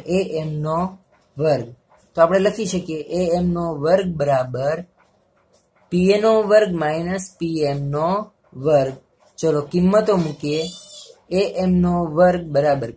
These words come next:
પી એ કેટલો છે? પાંચ centimeter, એટલે કે પાંચનો વર્ગ, minus પી એમ કેટલો છે? ત્રણ centimeter, એટલે કે ત્રણનો વર્ગ.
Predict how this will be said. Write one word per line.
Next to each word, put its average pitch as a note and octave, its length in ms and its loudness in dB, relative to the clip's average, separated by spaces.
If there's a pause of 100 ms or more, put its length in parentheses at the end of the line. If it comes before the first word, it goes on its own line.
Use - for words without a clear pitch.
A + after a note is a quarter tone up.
(120)
પી F#3+ 160 0
એ F#3+ 100 4
કેટલો F#3+ 280 -2
છે? F#3+ 200 -6 (420)
પાંચ F3 180 2
centimeter, F3 540 -2
એટલે C#3+ 160 -8
કે C3 120 -8
પાંચનો D3+ 520 -4
વર્ગ, F3+ 280 0 (640)
minus D#3 420 0
પી F3+ 220 2
એમ F#3 140 4
કેટલો F3+ 220 -2
છે? F3+ 140 -8
ત્રણ F3 240 0
centimeter, F3 500 -2
એટલે B2+ 200 -12
કે A#2+ 160 -12
ત્રણનો D#3+ 460 -4
વર્ગ. F3 240 -2